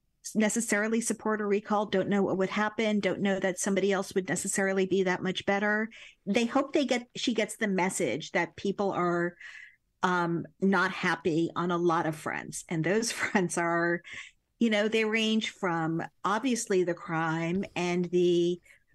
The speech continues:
state of streets and the fact that street work starts and then it stops inexplicably and, you know,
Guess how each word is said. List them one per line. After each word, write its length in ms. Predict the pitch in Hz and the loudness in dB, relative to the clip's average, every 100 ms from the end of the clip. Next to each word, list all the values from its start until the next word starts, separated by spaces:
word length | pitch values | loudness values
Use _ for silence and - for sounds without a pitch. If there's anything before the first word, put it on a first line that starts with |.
| _ _ | _ _
state 400 | - - 196 175 | -10 -2 2 2
of 80 | 151 | 0
streets 580 | - - 269 240 226 220 | -4 -4 0 2 0 -2
and 100 | 180 | -4
the 60 | 165 | -2
fact 300 | 156 160 160 | 0 -2 -2
that 180 | 170 - | -6 -4
street 320 | - 240 208 | -4 0 0
work 220 | 214 180 | 0 -4
starts 400 | - 220 208 - | -2 0 0 0
and 120 | 180 | 0
then 120 | 170 | 0
it 160 | 156 - | -2 -4
stops 500 | - 233 196 190 - | -2 0 2 0 -2
inexplicably 1160 | 185 165 - - 180 190 170 185 175 175 175 - | -6 -4 -6 -4 -2 -2 0 2 4 4 2 0
and, 500 | 170 165 170 165 165 - - _ _ _ - | -2 0 0 -2 -6 -12 -20 _ _ _ -4
you 200 | 208 180 | 0 0
know, 280 | 143 170 | 0 -4